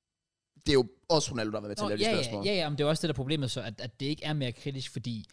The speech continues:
Speaker 2: fordi en af grundene til, at man har måske, specielt fra Uniteds side, men også bare som fans, som ikke ved mere om det, grund til, at man har spekuleret og sagt, "Ah, ah, er det nu virkelig noget seriøst?" og sådan noget der, det er jo fordi, man hører alle de her rygter inden med, at han gerne vil væk,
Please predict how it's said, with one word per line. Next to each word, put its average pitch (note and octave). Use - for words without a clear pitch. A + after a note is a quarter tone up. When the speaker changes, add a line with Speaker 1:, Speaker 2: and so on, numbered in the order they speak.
Speaker 2:
fordi B2
en E3
af D3+
grundene E3
til, D3+
at C3+
man A#2
har A#2+
måske, B2
specielt C#3+
fra C#3
Uniteds B2+
side, C3
men A#2
også C3
bare D3
som B2+
fans, C#3+
som B2+
ikke C3
ved D3
mere B2
om B2+
det, G#2+
grund D#3
til, -
at C3
man A#2
har D#3+
spekuleret B2+
og A#2+
sagt, G#2+
"Ah, G#2
ah, G#2+
er B2
det B2+
nu C3
virkelig A#2+
noget A2
seriøst?" A#2
og -
sådan G#2
noget A2
der, G2+
det -
er -
jo F#3
fordi, E3+
man C3
hører D3
alle C#3+
de C3
her C3+
rygter D3
inden C#3+
med, C3+
at A#2
han A2
gerne A2+
vil A2+
væk, -